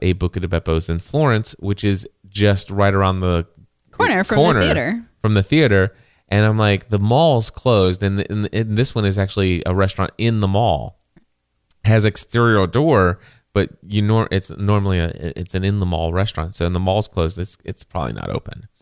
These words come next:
Speaker 1: We drive around and it's open.
Speaker 2: And it's packed.
Speaker 1: <laughs> And it is packed. And so, did I go in or
Speaker 2: Yeah,
Speaker 1: you went
Speaker 2: you
Speaker 1: in?
Speaker 2: did it. You went in, and the kids and I stayed in the car to see if we could even get a table.
Speaker 1: Yeah, and they said it was gonna be an hour and a half wait.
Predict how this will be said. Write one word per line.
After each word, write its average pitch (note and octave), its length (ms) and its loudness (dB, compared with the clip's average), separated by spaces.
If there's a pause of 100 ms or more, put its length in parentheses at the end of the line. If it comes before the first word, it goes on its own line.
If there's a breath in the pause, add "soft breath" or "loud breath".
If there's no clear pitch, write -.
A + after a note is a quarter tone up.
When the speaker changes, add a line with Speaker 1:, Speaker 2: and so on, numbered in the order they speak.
(320)
Speaker 1:
We G#2 120 4
drive G#2 380 2
around F#2 600 0 (180)
and E2+ 140 -4
it's E2 200 -2 (120)
open. - 600 0 (500)
Speaker 2:
And D#3+ 180 -2
it's A#2 220 -6
packed. - 420 -8 (100)
Speaker 1:
<laughs> G#2+ 140 6
And A#2 160 0
it A2+ 140 0
is G2+ 240 0
packed. - 400 -10 (420 soft breath)
And A2 200 2
so, A2 720 4
did A#2+ 140 2
I C#3+ 160 4
go E3 200 2
in D#3+ 220 0
or A#2 180 0
Speaker 2:
Yeah, A#3+ 160 6
Speaker 1:
you A3 80 6
went G#3 100 4
Speaker 2:
you - 60 2
Speaker 1:
in? - 40 4
Speaker 2:
did B3 160 6
it. A3+ 120 2
You G#3 260 -4
went B3 180 2
in, A#3+ 240 0
and G#3+ 100 -2
the G3 320 -2
kids G3+ 240 0
and G3 80 -2
I G3+ 100 0
stayed F#3+ 300 0
in F3+ 60 -8
the F#3+ 80 -4
car E3+ 480 2 (180)
to F#3+ 120 -2
see F#3 200 -2
if F3 120 -4
we F3+ 80 -4
could E3+ 160 -4
even D#3 220 -4
get F3 220 0
a E3 60 -2
table. B2 560 -6
Speaker 1:
Yeah, F2+ 240 -2
and G2+ 100 -4
they G#2+ 80 2
said A#2 180 0
it - 40 -2
was G2+ 100 -4
gonna G#2 140 0
be G2 80 0
an F#2 180 -2
hour G2+ 220 0
and G#2+ 80 0
a G2+ 40 2
half F#2+ 300 -2
wait. - 480 -6